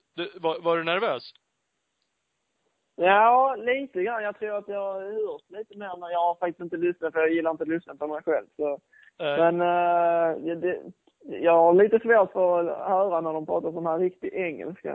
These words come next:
Speaker 2: eller sån här engelsk dialekt. Så jag satt mest
Speaker 1: Ja.
Speaker 2: och funderade på vad, vad de sa. Och sen försökte jag komma på ett, ett bra svar. Jag snappade upp några ord så här, och sen,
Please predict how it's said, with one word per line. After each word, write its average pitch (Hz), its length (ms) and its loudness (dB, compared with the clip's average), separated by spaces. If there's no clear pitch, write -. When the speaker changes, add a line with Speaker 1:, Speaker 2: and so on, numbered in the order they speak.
Speaker 2:
eller 147 160 -8
sån 170 100 0
här 170 180 0
engelsk 165 380 4
dialekt. 170 440 2
Så 185 60 4
jag 180 100 6
satt 170 140 4
mest 220 240 0
Speaker 1:
Ja. 214 40 -2
Speaker 2:
och 180 60 -6
funderade 196 380 0
på 170 360 -6
vad, 170 380 -2
vad 170 160 -2
de 175 180 -6
sa. 196 220 -8
Och - 240 -10
sen 165 260 -10
försökte 170 380 0
jag 170 100 0
komma 185 180 -2
på 180 280 4
ett, 170 120 0
ett - 100 -20
bra 170 400 6
svar. 175 260 4
Jag 160 540 2
snappade 185 360 4
upp 190 100 4
några 180 400 -2
ord 165 300 -2
så 165 80 -8
här, 147 240 -10
och 156 80 -20
sen, 143 240 -12